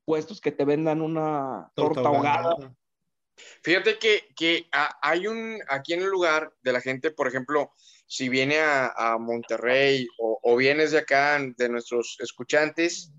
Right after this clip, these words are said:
Speaker 3: ah, existe el mercado de San Nicolás, se llama el Mercado Estrella, típico, el, el mercado de la raza,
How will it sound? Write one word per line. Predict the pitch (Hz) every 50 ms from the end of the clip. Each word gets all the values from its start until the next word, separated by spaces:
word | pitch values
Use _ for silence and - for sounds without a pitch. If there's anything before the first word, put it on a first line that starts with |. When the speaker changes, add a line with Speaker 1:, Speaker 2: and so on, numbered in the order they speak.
| - _ _ _ _ _ _ _ _ - -
Speaker 3:
ah, | 156 165 180 185 190 190 190 190 190 190 196 196 196 190 170 -
existe | - 156 - - 175 165 - - 208 202 202
el | 202 202 196
mercado | 190 180 175 170 165 - - 190 185 180 170 160 170 175 175 _ _ _ _ _ _ _ _
de | 127 139 131
San | - 151 143
Nicolás, | 143 139 - 147 147 170 180 175 - _ _ - - - -
se | - 156
llama | 156 156 175 185
el | 190 185
Mercado | 175 165 160 - 170 175 175
Estrella, | 170 - - 190 214 233 226 190 151 _ _ _ _ _ _ _ _ -
típico, | 175 196 220 185 214 202 - - 143 131 131
el, | 131 135 139
el | 110 127 135 135 131
mercado | 135 131 127 - 147 156 180 214
de | 220
la | 202 170 160
raza, | 147 135 131 127 131 - - 120